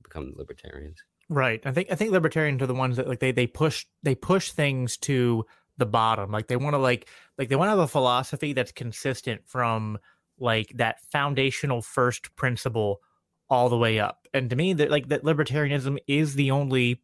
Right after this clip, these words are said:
Speaker 2: consistent philosophy when it comes to describing, like, you know, how people, uh, ought to live as far as relationship to one another, because there's no exceptions, right? Like, when you have to create, like, um, all these exceptions and,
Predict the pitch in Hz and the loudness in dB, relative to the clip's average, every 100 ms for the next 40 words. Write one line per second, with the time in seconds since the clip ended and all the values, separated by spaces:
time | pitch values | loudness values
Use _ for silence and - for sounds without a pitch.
0 | _ - - 120 - - 160 - 120 - | _ -6 -2 -2 -2 0 0 0 -2 -4
1 | - 113 110 110 113 - 110 123 _ _ | -4 0 0 0 -6 -10 -12 -12 _ _
2 | _ - 131 - 127 113 - 127 113 113 | _ -2 0 2 0 0 0 2 4 2
3 | 104 _ _ _ - 123 - 123 117 117 | 0 _ _ _ -2 -2 0 2 2 2
4 | 117 110 110 - 135 - 120 - 139 113 | 0 0 -4 -4 -4 -4 -12 -6 -2 0
5 | 104 107 - 117 120 117 110 - 127 117 | 0 -2 -6 0 2 2 2 -2 0 2
6 | 107 104 - - _ - 120 113 117 120 | 2 0 -6 -20 _ -2 0 2 2 0
7 | 127 113 113 110 101 123 113 107 113 113 | 0 2 2 2 -2 0 0 0 0 0
8 | 107 - 107 - 110 - 120 113 107 107 | 0 -4 -8 -6 -8 -4 -2 0 0 -2
9 | 107 - 123 120 131 135 143 156 180 175 | -2 -4 -6 -2 0 2 2 4 2 4
10 | 220 226 - - - - 127 175 - - | 2 0 -6 -12 -10 -2 0 0 -2 -14
11 | - - 165 165 170 180 185 214 214 - | -20 -2 0 4 4 4 4 2 0 0
12 | 180 185 180 165 143 139 - 151 131 120 | 2 4 4 4 4 2 0 2 2 2
13 | 113 104 _ _ _ - 151 151 147 151 | 0 -4 _ _ _ 0 4 4 4 2
14 | 131 - - 156 143 - 143 120 113 110 | 0 -2 -2 -2 -2 -2 -2 -2 -4 -6
15 | - 131 117 113 | -4 -2 -2 -6